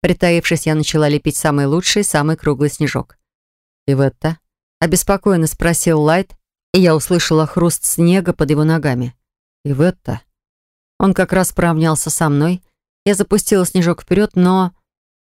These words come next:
Это оказалось всего лишь искусная иллюзия или что-то вроде того, потому что настоящий владыка оказался сзади. Его руки легли мне на талию и приподняли. Лайт развернул меня к себе лицом, улыбаясь.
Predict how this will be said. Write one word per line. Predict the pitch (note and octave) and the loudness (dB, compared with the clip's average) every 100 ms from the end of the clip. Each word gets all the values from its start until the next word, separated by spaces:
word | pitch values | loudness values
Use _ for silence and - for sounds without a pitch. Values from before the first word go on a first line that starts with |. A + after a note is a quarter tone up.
| - | -2
Это | A#3 G#3 | 0 0
оказалось | F3+ F3+ D#3 F#3 F3+ | 0 -2 2 0 0
всего | - E3 | 0 0
лишь | F3 D#3+ | 0 0
искусная | D#3+ - E3 - D#3 | -4 -2 -2 0 2
иллюзия | D3+ E3+ D3 D3 | 2 2 2 0
или | C#3 | -2
что-то | - D3+ C#3+ | -2 -4 0
вроде | D3+ C#3+ | 0 0
того, | - D3+ E3 | -2 0 -2
потому | - D3+ D3+ | -2 -2 -2
что | - D3+ | -2 -2
настоящий | D3+ - E3+ G#3 - | -2 0 0 0 -2
владыка | C#3 C#3 C#3 C#3+ | -2 -2 -2 -4
оказался | - D#3 F#3+ - C3+ | -4 -2 -2 -2 -4
сзади. | C3 D3 C#3 C#3+ - _ _ _ - | 0 0 0 -4 -10 _ _ _ 0
Его | G3 | 2
руки | A3 A3 F#3 | 2 2 0
легли | E3+ E3+ E3+ | 2 2 2
мне | D#3+ | 2
на | D#3 D#3 | 0 0
талию | - G#3 G3 | 0 2 2
и | F3+ | 0
приподняли. | E3+ - D#3 D3 C#3 B2 B2+ _ _ _ _ _ | -2 -2 -2 0 -2 -2 -10 _ _ _ _ _
Лайт | G3+ A3 A3 | 0 2 2
развернул | F#3 E3 E3 E3 E3+ D#3 | 0 0 2 2 2 2
меня | D3+ D3+ | 2 0
к | - | -2
себе | D#3 D3 | -2 0
лицом, | C#3+ - F#3 G3 | 0 0 -2 0
улыбаясь. | E3 E3+ D3 D3 C#3+ - | 0 0 2 0 0 -4